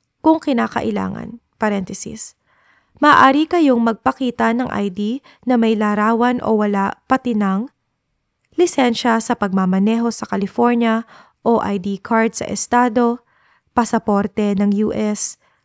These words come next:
I D ng mag-aaral o militar, opisyal na sulat mula sa isang ahensya ng pamahalaan,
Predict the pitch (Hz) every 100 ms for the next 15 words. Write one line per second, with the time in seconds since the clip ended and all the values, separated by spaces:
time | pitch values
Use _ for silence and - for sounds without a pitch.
0 | _ _ _ _ 233 226 196 202 208 247
1 | _ _ _ - 220 208 208 208 - 208
2 | 214 208 220 - _ - 208 208 214 208
3 | 202 208 208 208 285 _ _ _ _ -
4 | - 240 - 214 214 226 240 262 247 240
5 | 240 233 220 208 - - 208 - 202 208
6 | 233 226 226 220 - 220 240 - - -
7 | 240 208 202 202 208 240 240 202 208